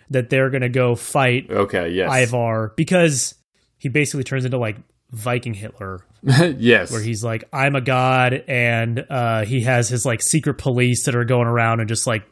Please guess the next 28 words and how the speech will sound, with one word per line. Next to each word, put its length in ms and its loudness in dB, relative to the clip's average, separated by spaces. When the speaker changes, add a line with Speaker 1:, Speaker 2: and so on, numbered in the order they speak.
Speaker 1:
murdering 720 0
any 280 0
kind 320 -2
of 260 -4
people 240 0
who 100 0
show 200 0
any 120 -2
kind 240 -2
of 220 -6
dissent. 560 -4
And, 220 -6
yeah, 200 2
so 180 4
that 220 2
he 200 0
sends 420 2
Fitzurk 440 0
to, 480 0
uh, 200 2
get 300 0
Olaf 380 2
to 80 -2
help 260 -2
him, 400 0
and 340 0
then 340 2
Fitzurk, 460 -2